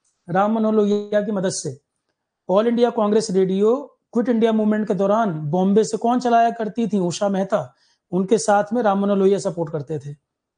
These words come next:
बॉम्बे से चलता था, उसको बैन कर दिया गया था। ठीक। साइमन कमीशन एजिटेशन का कारण क्या था? क्यों भारत के लोग विरोध कर रहे थे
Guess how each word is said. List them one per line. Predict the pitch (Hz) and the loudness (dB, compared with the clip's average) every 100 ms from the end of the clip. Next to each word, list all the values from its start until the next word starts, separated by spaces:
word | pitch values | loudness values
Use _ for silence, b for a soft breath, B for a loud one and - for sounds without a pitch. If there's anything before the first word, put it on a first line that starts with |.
| - | -4
बॉम्बे | 156 185 196 | 0 2 2
से | 208 | 2
चलता | 202 185 208 | -2 0 2
था, | 208 | 0
उसको | 220 202 | 0 2
बैन | 196 202 | 2 2
कर | 180 | -4
दिया | 160 156 | -4 -4
गया | 147 151 | -4 -6
था। | - 156 _ _ _ _ - | -8 -16 _ _ _ _ -6
ठीक। | 220 - _ _ _ _ _ _ _ _ _ _ _ _ - b b b b - | -6 -6 _ _ _ _ _ _ _ _ _ _ _ _ -20 b b b b -12
साइमन | - 208 208 262 294 | -2 2 2 2 2
कमीशन | 262 233 233 - 247 254 254 - | 2 2 2 0 0 0 -2 0
एजिटेशन | 190 214 214 214 - 254 | 2 4 2 0 0 0
का | 262 214 196 233 - 202 | 2 2 2 -2 -6 0
कारण | 208 233 | 2 2
क्या | 226 202 | 0 0
था? | - 147 127 _ _ _ _ _ _ _ | -2 -6 -12 _ _ _ _ _ _ _
क्यों | 233 285 285 | 0 2 4
भारत | 196 220 233 - | 2 2 -2 0
के | 233 | 0
लोग | 214 202 202 202 - | 2 2 0 -4 -8
विरोध | 156 180 220 269 - | 0 2 4 2 0
कर | 214 202 | 0 2
रहे | 190 196 | 0 0
थे | 196 190 196 | -2 -2 -2